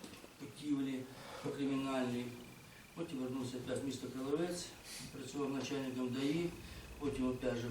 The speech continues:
першим заступником начальником кримінальним, начальником міліції на той час.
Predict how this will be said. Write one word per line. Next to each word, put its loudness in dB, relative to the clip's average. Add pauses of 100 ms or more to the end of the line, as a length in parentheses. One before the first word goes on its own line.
першим 2
заступником -2
начальником 0
кримінальним, 4
начальником 4 (200)
міліції 0 (1000)
на -4 (100)
той 2
час. -4